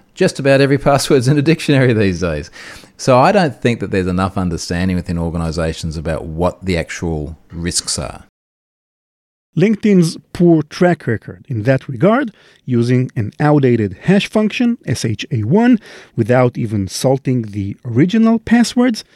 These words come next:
Speaker 2: makes it highly likely that even if LinkedIn had used salting,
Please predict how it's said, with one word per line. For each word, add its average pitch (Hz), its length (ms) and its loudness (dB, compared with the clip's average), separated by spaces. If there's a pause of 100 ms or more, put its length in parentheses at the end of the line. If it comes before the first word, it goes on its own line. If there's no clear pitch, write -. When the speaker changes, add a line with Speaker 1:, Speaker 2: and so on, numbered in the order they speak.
(400)
Speaker 2:
makes - 260 -2
it 277 160 0
highly 262 460 4
likely 123 580 2 (280)
that 151 340 0
even 240 320 4
if 277 400 0
LinkedIn 117 580 -2
had 98 260 -6
used 101 420 0
salting, 240 680 2